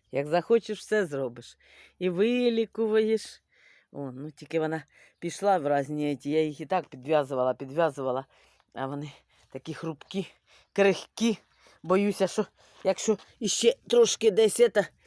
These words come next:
то поламаю, так я вже й не трогаю її. Хай уже в цьому році <laughs> росте, як росте. Може, буду обрізати, та обрізкою тоді її трошки сформую. Ну, ну,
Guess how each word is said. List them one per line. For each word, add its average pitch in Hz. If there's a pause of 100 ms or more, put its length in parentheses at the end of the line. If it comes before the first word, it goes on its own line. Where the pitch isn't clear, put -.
(340)
то 202 (100)
поламаю, 214
так 175
я 226
вже 208
й 214
не 214
трогаю 156
її. 151
Хай 220
уже 170 (200)
в -
цьому 214
році 208 (120)
<laughs> -
росте, 214
як 170
росте. 156
Може, 175 (240)
буду 180
обрізати, 175
та -
обрізкою 175
тоді 131
її 127
трошки 135 (440)
сформую. 113
Ну, 117 (160)
ну, 127